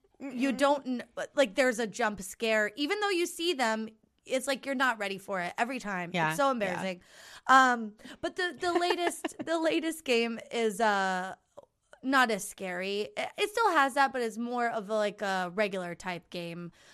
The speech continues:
Speaker 1: It's
Speaker 2: Got it.
Speaker 1: not just, like, a hundred percent suspenseful. Um, and one of the char-, one of the, like, bots is, like, a good guy and he's helping you escape.
Speaker 2: Oh, that's
Speaker 1: Um,
Speaker 2: what you need.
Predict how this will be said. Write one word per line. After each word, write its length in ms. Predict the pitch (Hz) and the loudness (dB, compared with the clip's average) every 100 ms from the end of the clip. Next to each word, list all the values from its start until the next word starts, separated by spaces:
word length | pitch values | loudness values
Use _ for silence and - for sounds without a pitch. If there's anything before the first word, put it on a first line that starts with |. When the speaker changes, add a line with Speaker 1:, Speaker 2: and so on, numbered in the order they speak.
| - - | -18 -4
Speaker 1:
It's 80 | 214 | 2
Speaker 2:
Got 140 | 156 | 4
it. 20 | 226 | 4
Speaker 1:
not 220 | 214 190 | 2 0
just, 240 | 214 196 | -6 -6
like, 160 | 202 180 | -6 -6
a 40 | |
hundred 260 | 180 185 180 | -8 -8 -10
percent 340 | 185 - 185 | -12 -10 -12
suspenseful. 1080 | 190 180 - 170 175 - - - 233 233 233 - - - - - _ - | -12 -14 -10 -10 -10 -14 -14 -6 -2 -2 -4 -10 -20 -20 -20 -20 _ 0
Um, 420 | 220 196 185 185 - | 2 2 -2 -6 -2
and 140 | 254 | 0
one 160 | 262 254 | 2 0
of 60 | 240 | -2
the 80 | |
char-, 240 | 240 226 220 | -4 -4 -6
one 240 | 220 233 | -4 -2
of 120 | 233 190 | -2 0
the, 120 | 220 | 0
like, 300 | 196 185 - 180 - | 0 -2 -4 -12 -2
bots 540 | 175 175 196 - - - | 0 0 -2 -8 -16 -10
is, 180 | 196 185 | -8 -6
like, 160 | 185 | -6
a 60 | 185 | -6
good 240 | 180 190 | -6 -6
guy 240 | 180 202 196 | -2 0 0
and 140 | 185 | -2
he's 160 | 170 - | -6 -10
helping 420 | - 175 175 180 | -8 -8 -8 -8
you 80 | 170 | -8
escape. 460 | 175 - - - - _ - - - | -12 -12 -14 -16 -20 _ -20 -12 2
Speaker 2:
Oh, 140 | 196 151 | 4 6
that's 320 | 214 180 175 | 6 4 2
Speaker 1:
Um, 40 | |
Speaker 2:
what 180 | 170 - | -4 -4
you 60 | 143 | -4
need. 400 | 160 123 123 | -4 -4 -4